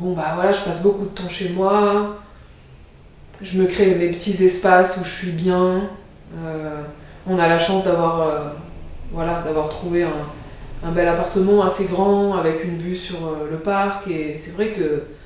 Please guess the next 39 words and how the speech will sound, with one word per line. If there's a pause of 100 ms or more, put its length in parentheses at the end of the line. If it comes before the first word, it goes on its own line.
(280)
c'est
très
agréable
de
pouvoir
en
profiter,
et, (280)
et
quand,
je
me
souviens
quand
on
l'a
visité
la
première
fois,
euh, (680)
et
ben
en
fait
je
m'étais
déjà
vue,
euh,
là
au
milieu
du
salon, (600)
hein,
<laughs>
pour,
euh,